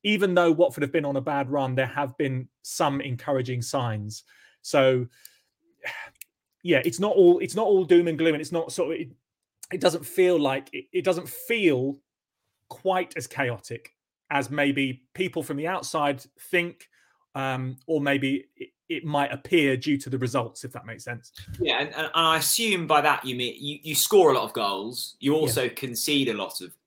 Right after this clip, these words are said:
Speaker 2: goals.
Speaker 1: Mm.
Speaker 2: Has there been any, uh, type of improvement in terms of your defensive displays under Ranieri?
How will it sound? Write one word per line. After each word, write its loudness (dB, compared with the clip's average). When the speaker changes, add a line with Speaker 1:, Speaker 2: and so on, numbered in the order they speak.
Speaker 2:
goals. -4
Speaker 1:
Mm. -6
Speaker 2:
Has 0
there 4
been 6
any, 0
uh, -10
type 4
of -2
improvement -2
in -8
terms -2
of -4
your 2
defensive -2
displays 0
under -4
Ranieri? -2